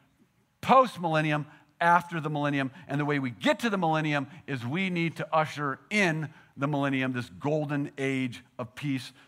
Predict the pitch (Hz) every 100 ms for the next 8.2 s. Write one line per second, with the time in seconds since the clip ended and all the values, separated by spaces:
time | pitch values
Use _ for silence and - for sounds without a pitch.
0 | _ - 135 127 - 127 123 117 - _
1 | _ _ 117 120 110 85 73 98 131 151
2 | - _ 131 127 117 - - 127 127 123
3 | - 185 202 160 - 139 131 127 127 131
4 | 123 113 - - - 135 131 127 120 120
5 | 113 107 - _ _ _ 113 - 101 87
6 | - - _ - 127 - - - - -
7 | _ _ 135 120 151 185 226 240 202 160
8 | 220 269